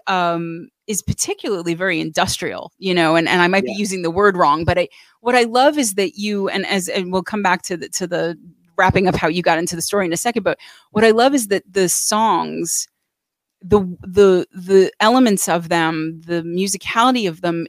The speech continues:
Speaker 1: it all reflects the lyrics and the story really
Speaker 2: Mm-hmm.
Speaker 1: well. So, you know,
Speaker 2: Thank
Speaker 1: it
Speaker 2: you.
Speaker 1: is, it's when the subject of the song and the chapter of the book that it, that it goes with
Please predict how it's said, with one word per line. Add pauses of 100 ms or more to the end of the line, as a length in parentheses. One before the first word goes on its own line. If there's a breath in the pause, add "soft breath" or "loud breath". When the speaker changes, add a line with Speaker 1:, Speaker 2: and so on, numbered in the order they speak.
Speaker 1:
it
all
reflects (1120)
the
lyrics (100)
and
the
story (460)
really
Speaker 2:
Mm-hmm.
Speaker 1:
well.
So,
you
know,
Speaker 2:
Thank
Speaker 1:
it
Speaker 2:
you.
Speaker 1:
is,
it's
when
the
subject
of
the
song (520)
and
the
chapter
of
the
book
that
it,
that
it
goes
with